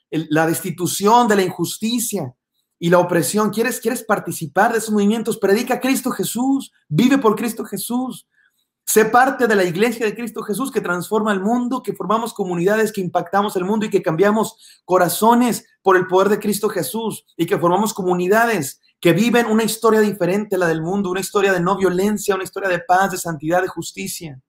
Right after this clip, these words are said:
Por eso, mi querido hermano, renueva tu lealtad. ¿A quién le dices, Señor?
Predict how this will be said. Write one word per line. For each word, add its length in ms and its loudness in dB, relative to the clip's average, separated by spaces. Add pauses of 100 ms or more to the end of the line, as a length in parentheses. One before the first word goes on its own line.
(1080)
Por 160 6
eso, 180 4
mi 120 2
querido 180 4
hermano, 280 2
renueva 600 0
tu 120 -2
lealtad. 800 -2 (2000)
¿A 120 -2
quién 140 0
le 60 4
dices, 280 2
Señor? 640 -2